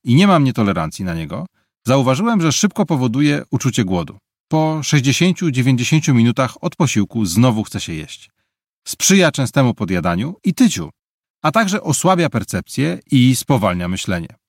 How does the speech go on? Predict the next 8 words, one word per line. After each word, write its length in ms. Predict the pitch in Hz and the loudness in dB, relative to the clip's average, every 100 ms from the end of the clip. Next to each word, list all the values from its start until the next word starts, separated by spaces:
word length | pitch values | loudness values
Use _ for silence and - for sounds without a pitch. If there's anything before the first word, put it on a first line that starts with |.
| _ _ _ _ _ _ _ | _ _ _ _ _ _ _
Patrzę 280 | 185 196 185 | 0 2 2
również 320 | 180 180 151 | 2 2 2
na 80 | 147 | 0
etykietę 420 | 131 135 135 120 | 0 -2 -2 -2
żywności, 600 | 95 90 90 - - 165 - _ _ _ - | -2 0 -2 -4 -8 -10 -10 _ _ _ -6
kupuję 360 | 123 160 147 123 | 0 4 6 6
jej 120 | 107 | 6
mniej 460 | 107 98 107 190 | 4 4 0 -4